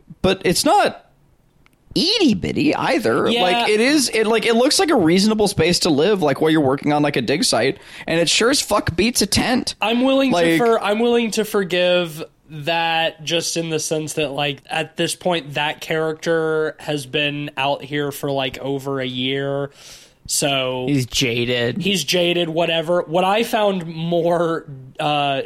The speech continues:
Speaker 2: jarring in that scene, maybe jarring's a little harsh, but, um, is how many times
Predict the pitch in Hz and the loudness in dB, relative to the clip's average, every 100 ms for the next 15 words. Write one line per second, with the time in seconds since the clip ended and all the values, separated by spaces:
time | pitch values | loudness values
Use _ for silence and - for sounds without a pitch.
0 | 143 131 156 156 180 160 156 151 147 139 | -6 -2 0 2 2 0 0 -2 -2 -4
1 | 139 - - 143 139 135 139 143 135 123 | -4 -4 -2 -2 -2 -6 -6 -4 -4 -4
2 | 123 120 123 123 117 117 123 117 117 - | -4 -4 -6 -6 -4 -4 -4 -4 -6 -10
3 | - - - - 147 143 131 139 139 135 | -14 -20 -20 -8 -4 -4 -2 -2 -2 -2
4 | 123 117 127 - - - 170 170 151 - | -4 -10 -14 -20 -14 -2 0 0 -2 -6
5 | - - 165 175 185 185 160 143 147 151 | -6 -2 0 2 0 -2 -6 -4 -2 -2
6 | 165 170 165 - 139 139 147 156 160 151 | -2 -4 -6 -6 -4 -2 -2 -4 -6 -8